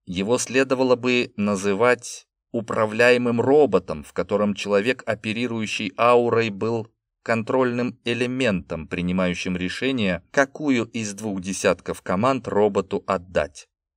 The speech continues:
Остальное всё делал сложный аналоговый механизм,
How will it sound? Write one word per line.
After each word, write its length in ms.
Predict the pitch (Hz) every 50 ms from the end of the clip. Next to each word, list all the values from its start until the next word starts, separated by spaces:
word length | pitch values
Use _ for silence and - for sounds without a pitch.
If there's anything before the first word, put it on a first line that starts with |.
| _ -
Остальное 680 | 110 110 - - 127 135 151 170 196 214 202 185 160
всё 240 | 135 - - 160 151
делал 460 | 143 135 143 143 135 135 127 120 113
сложный 640 | 113 - - 131 135 160 165 151 135 131 139 139 131
аналоговый 760 | - - 117 113 120 131 131 127 120 110 113 113 107 110 110
механизм, 800 | 107 107 104 98 - 104 107 123 143 151 135 - 127 117 117 -